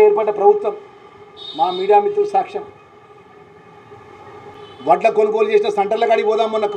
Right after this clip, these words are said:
నూతనంగా ఏర్పడ్డ ప్రభుత్వం లోపట. ఏ విధంగా ఇబ్బందుల పాలు, గత ప్రభుత్వం ఏ విధంగా ఇబ్బందుల పాలైండ్రు, కొత్తగా వచ్చిన ప్రభుత్వం లోపట మెరుగైన రీతిలో, మెరుగైన పరిస్థితుల్లో కూడా వడ్ల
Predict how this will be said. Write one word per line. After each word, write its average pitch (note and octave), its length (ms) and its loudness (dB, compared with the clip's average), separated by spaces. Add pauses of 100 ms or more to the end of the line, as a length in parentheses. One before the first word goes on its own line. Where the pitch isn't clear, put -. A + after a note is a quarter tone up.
(500)
నూతనంగా G#3+ 420 2
ఏర్పడ్డ G#3 280 0
ప్రభుత్వం G3 340 -2
లోపట. E3 200 -8 (2750)
ఏ G3+ 120 10
విధంగా A#3 340 -4
ఇబ్బందుల A3+ 320 -4 (120)
పాలు, A3 180 0 (760)
గత F#3 120 0 (120)
ప్రభుత్వం A3+ 360 -2
ఏ A3 100 6
విధంగా A#3 260 -4
ఇబ్బందుల A3+ 260 2 (100)
పాలైండ్రు, A3+ 420 0 (560)
కొత్తగా - 320 -2
వచ్చిన G#3+ 240 0
ప్రభుత్వం G#3 360 6
లోపట G3+ 200 2 (640)
మెరుగైన A3 380 -2 (400)
రీతిలో, G#3+ 280 0 (540)
మెరుగైన A#3 420 0
పరిస్థితుల్లో G#3+ 380 2
కూడా G3+ 160 0
వడ్ల F#3 160 -2